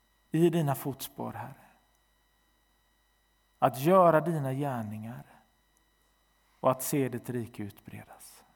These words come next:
Och vi tackar dig att du har all makt i himmel och på jord. Vi tackar dig att det här inte är tomma ord, Jesus.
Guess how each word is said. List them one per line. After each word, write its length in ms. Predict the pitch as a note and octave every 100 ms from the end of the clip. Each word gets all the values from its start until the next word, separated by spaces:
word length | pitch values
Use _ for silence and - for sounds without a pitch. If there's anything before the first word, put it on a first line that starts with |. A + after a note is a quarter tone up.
| _ _ _ _ _ _ _ _ _ _ _ _
Och 160 | D3+ D3
vi 60 |
tackar 500 | D3 - F3+ - C#3+
dig 360 | C#3 A#2+ A2 G#2 - _ _ _ _ _
att 280 | C#3 B2+ -
du 220 | F#3 G3
har 420 | F3+ D3+ D3 - -
all 420 | F#3+ F#3+ F#3+ F3+
makt 800 | D#3+ F3 - - - - - - _ _ _ _ _
i 80 | C3+
himmel 440 | C3+ D3 G#2+ G#2+
och 120 | A2 -
på 80 |
jord. 400 | A2 G#2+ - - _ _ _
Vi 100 | D3
tackar 320 | G#3 G3 F3+
dig 80 | F3
att 80 | F3
det 60 |
här 200 | F#3 F#3+
inte 320 | G3 G3 F#3+ F3
är 120 | D#3+
tomma 520 | - - A3+ D#3 D#3
ord, 240 | E3+ D#3+
Jesus. 640 | C3+ A#2+ A#2 F3 D3+ -